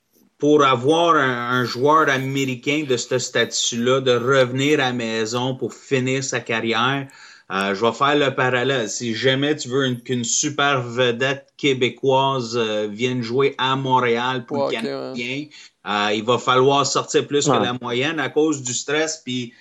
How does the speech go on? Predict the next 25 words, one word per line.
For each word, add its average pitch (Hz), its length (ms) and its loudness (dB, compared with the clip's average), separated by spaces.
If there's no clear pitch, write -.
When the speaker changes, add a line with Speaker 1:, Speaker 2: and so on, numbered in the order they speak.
Speaker 1:
euh, 107 160 2
les 113 160 0
médias, 127 540 0
puis 147 120 -12
toutes 143 160 -4
les 135 120 -4
demandes 127 400 0
qui 127 80 -12
vont 117 140 -2
être 110 100 -6
faites 131 160 0
au-dessus 120 340 -4
de 117 160 -2
ça. 151 260 -2
Alors, 113 360 2
euh, 107 160 0
c'est 110 180 -8
sûr 135 260 -4
et 135 100 -2
certain 135 420 -2
qu'il 131 140 -8
est 117 40 -12
capable 117 340 -4
de 113 100 -6
contrôler 113 800 -6